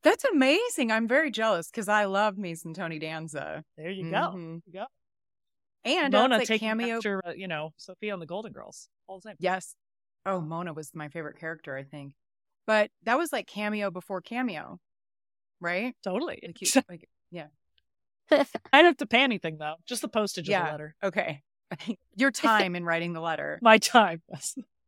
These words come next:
Speaker 1: In addition to the popular Nielsen rated, we have some premieres that I thought were notable.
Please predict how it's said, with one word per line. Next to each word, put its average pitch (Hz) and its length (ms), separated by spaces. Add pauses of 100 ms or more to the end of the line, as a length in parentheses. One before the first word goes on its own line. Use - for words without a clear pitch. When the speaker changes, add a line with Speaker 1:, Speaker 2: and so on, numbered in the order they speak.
(340)
Speaker 1:
In 302 80
addition 294 340
to 285 100
the 214 100
popular 190 580
Nielsen 175 400
rated, 135 460
we 180 180
have 180 240
some 170 200
premieres 165 720
that 175 120
I 160 160
thought 160 260
were 165 120
notable. 143 560